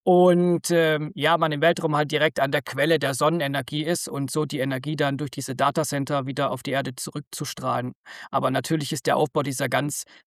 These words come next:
äh, ganzen Infrastruktur im Weltraum ein wirkliches,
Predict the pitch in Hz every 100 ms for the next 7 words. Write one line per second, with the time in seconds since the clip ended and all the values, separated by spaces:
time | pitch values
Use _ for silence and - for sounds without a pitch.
0 | _ - 139 156 160 - 165 180 - 165
1 | - 170 - - 175 156 151 170 - 151
2 | 156 151 185 151 147 147 151 180 170 170
3 | 175 - -